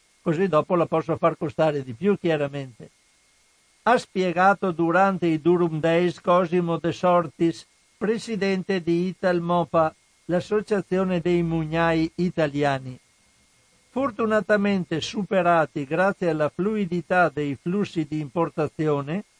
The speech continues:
e alle giacenze di frumento duro presenti nei silos delle industrie molitorie, quindi dei molini. E questi maggiori costi sono stati in gran parte assorbiti dalle aziende stesse,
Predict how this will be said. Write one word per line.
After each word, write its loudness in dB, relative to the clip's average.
e -4
alle 0
giacenze 0
di 0
frumento -2
duro 0
presenti 0
nei -2
silos -2
delle -2
industrie 0
molitorie, 0
quindi -2
dei -2
molini. 0
E 0
questi -4
maggiori -2
costi -2
sono -6
stati 0
in -8
gran -2
parte -2
assorbiti -2
dalle 0
aziende -2
stesse, -4